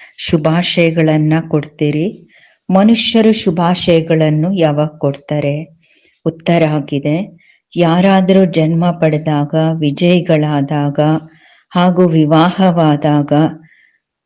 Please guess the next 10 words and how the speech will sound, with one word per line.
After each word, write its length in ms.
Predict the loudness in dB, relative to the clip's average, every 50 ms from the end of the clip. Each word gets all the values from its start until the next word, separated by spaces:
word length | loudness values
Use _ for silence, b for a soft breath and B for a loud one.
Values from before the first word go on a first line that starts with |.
| _ _ _ _ _ _ _ _ _ _ _ _ _ _ _ _ _ _ _ _ _ _ _ _ _ _ 0
ಇವೆಲ್ಲ 440 | 0 2 2 2 0 0 -2 0 0 0
ವಿಶೇಷ 640 | 2 0 0 -2 -2 -2 0 0 0 0 -2 -2 -2 -2 0 0
ದಿನದಂದು 840 | 0 2 2 2 0 0 0 0 0 0 0 -2 -2 -4 -4 -4
ಮನುಷ್ಯರು 880 | -4 -2 0 0 0 0 -2 -4 -4 -2 -2 -2 0 -2 -2 -2 -4 B B B B B B B
ಶುಭಾಶಯಗಳನ್ನು 1200 | -4 -2 0 0 2 2 2 2 0 0 0 2 2 2 2 2 0 0 0 0 0 0 0 -2 -2
ಹೇಳ್ತಾರೆ. 880 | -2 0 0 0 0 -2 -4 -4 -4 -2 -2 -2 -4 -4 -8 -12 -20 b b b b b b b b b b b
ಆದರೆ 380 | -2 0 0 2 2 2 2
ಅದೇನು 640 | 2 0 0 -2 0 2 2 2 2 2 2 2 0
ಸತ್ಯವಾದ 880 | 0 -2 -2 -4 -4 -4 -2 -2 0 0 2 2 2 0 0 0 0 -2
ಶುಭಾಶಯಗಳಲ್ಲ. 1300 | -2 -2 -2 -2 -2 0 -2 -2 -2 -2 -4 -2 0 0 0 0 0 0 0 0 0 0 -2 -2